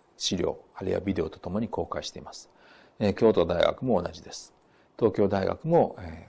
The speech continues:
ー、オープンジェイオーシーダブリュー、オーシーダブリュー活動をし-、進めています。で、えー、これは大阪大学の、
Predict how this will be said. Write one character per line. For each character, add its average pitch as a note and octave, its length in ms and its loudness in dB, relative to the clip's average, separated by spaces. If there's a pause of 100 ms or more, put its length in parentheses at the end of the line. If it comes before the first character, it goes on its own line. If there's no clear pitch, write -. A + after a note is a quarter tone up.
ー、 G2 60 -8
オ F2 80 -2
ー - 40 -10
プ - 160 -14
ン - 120 -12
ジ F#2 140 -4
ェ - 20 2
イ E2 40 0
オ E2 100 -4
ー - 40 -14
シ - 140 -12
ー - 40 -8
ダ F2+ 120 -12
ブ - 80 -18
リ - 60 -18
ュ - 20 -20
ー、 - 60 -20
オ F#2+ 140 2
ー - 20 -4
シ - 140 -2
ー - 20 -2
ダ F2+ 140 0
ブ E2+ 80 -8
リ F#2 100 -4
ュ - 20 -4
ー G2 40 -6
活 - 260 -12
動 C3 160 -6
を A#2+ 80 -8
し-、 - 100 -12 (120)
進 - 160 -18
め E2 80 -16
て - 120 -16
い - 40 -16
ま - 100 -20
す。 - 180 -20 (1200)
で、 A2 380 4
え G2 280 4
ー、 - 40 -4
こ B2+ 100 -2
れ B2 60 6
は G#2+ 80 10
大 G#2 100 8
阪 F#2+ 180 0
大 F2+ 200 0
学 E2 200 -8
の、 G2+ 360 0